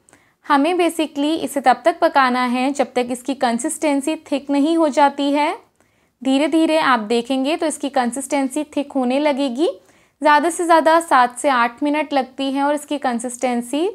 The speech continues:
चेंज होने लगती है। तो ये देखिए अब इसमें उबाल आने लगा है। तो ऐसी कंडीशन में हम इसे लो से मीडियम फ्लेम पर पकाएंगे।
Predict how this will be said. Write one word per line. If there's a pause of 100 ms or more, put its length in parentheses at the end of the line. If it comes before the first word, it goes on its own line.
(120)
चेंज
होने
लगती
है। (1400)
तो
ये
देखिए
अब
इसमें
उबाल
आने
लगा
है। (440)
तो
ऐसी
कंडीशन
में
हम
इसे
लो
से
मीडियम
फ्लेम
पर
पकाएंगे।